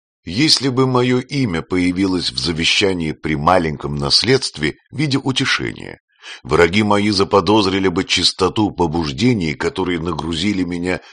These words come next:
избраннейшими сокровищами моей библиотеки,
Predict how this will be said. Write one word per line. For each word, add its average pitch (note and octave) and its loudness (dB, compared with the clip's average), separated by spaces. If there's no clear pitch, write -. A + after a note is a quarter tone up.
избраннейшими G#2+ 2
сокровищами F2+ 0
моей E2 0
библиотеки, C#2+ -4